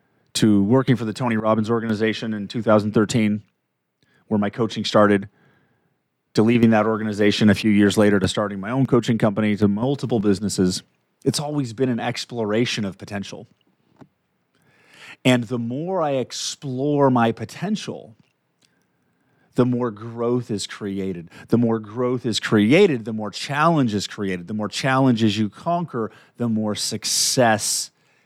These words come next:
you have. And it's a cycle, and it's a continuing cycle. And what I do is I try to lean into that process as much as I can.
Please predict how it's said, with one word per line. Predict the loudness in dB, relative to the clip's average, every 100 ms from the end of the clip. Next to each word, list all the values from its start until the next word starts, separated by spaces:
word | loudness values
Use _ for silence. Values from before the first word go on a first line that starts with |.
| _
you | -8 -4
have. | -4 -4 -6 -10 -20 _ _ _ _ _ _ _ _ _ _ _ _ _ _ _
And | 0 0
it's | -2
a | -4
cycle, | -4 -2 -4 -6 -12 -14 _ _ _ _ _ _
and | 2
it's | 2 2
a |
continuing | 0 -2 0 0 2 2 0
cycle. | -2 -4 -4 -8 -12 _ _ _ _
And | 0 4
what | 4
I | 6 4
do | 2 -2 -10 _ _ _ _ _ _ _ _ _ _ _ -20 -2
is | 2 4
I | 2
try | 2 2
to | 4
lean | 2 2 2 2 0 0
into | -2 -4 -4 -2 0
that | 2 4 4 0 _ _ -10
process | -10 -8 -6 -4 -4 -6 -8 -10
as | -10 -8
much | -8 -8
as | -6
I | -6
can. | -6 -6 -6 -8 -18